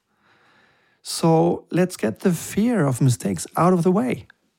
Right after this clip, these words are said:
I love a quote that recently came my way, which is, "Sometimes you win,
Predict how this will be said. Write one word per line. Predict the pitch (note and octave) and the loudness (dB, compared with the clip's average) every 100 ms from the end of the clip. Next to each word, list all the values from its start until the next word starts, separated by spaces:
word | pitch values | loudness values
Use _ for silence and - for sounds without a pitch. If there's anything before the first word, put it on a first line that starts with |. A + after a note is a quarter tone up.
| _ _ _ _ - | _ _ _ _ -2
I | C3+ | 2
love | D3+ D3 G#3 D#3 A#2+ | 4 6 4 2 -2
a | |
quote | - - D3 D3 | -6 0 2 2
that | C3+ C3 | 0 2
recently | C#3 D3 C3+ B2+ B2 A#2 | 0 2 -2 0 -2 -4
came | - B2 A#2 | -4 0 0
my | A2+ | 0
way, | A2 A#2+ G2+ - _ _ | 0 -2 -4 -8 _ _
which | - C3 | -6 0
is, | B2+ B2+ - _ _ _ _ _ _ _ - | 0 0 -10 _ _ _ _ _ _ _ -8
"Sometimes | - E3 D3 C#3 C3+ A2+ | 0 2 4 4 4 2
you | G#2 | 0
win, | G2+ C#3 G3+ | 2 4 2